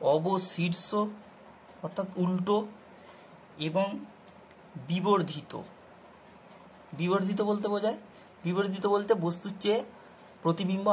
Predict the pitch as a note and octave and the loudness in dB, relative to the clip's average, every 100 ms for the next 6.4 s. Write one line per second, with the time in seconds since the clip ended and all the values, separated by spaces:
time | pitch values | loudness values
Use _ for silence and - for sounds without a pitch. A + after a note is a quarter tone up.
0 | F3 E3 F3 C#3 B2+ B2+ B2 - - - | 4 4 4 4 4 2 -2 -8 -14 -20
1 | - - F3 G#3 A3+ A#3 A#3 G#3+ F3+ F#3+ | -12 2 4 6 4 4 -2 -2 -4 -2
2 | G#3 G#3 G#3+ G3 B3 - - D#3 F3+ F#3 | -2 2 2 2 -2 -4 -8 -2 0 0
3 | C3+ A2+ B2 A#2 A#2+ A#2+ - - - - | -2 -4 -8 -4 -6 -6 -14 -16 -18 -6
4 | - F3+ A#3+ A3+ G3 F3+ F3 B3+ - - | -2 0 2 2 2 2 2 0 -2 -16
5 | - - E3+ E3+ D#3+ D3+ G#3 D#3+ D3+ D3 | -14 -4 0 4 4 4 -2 0 0 0
6 | - A#2 A#2+ | -2 -6 -6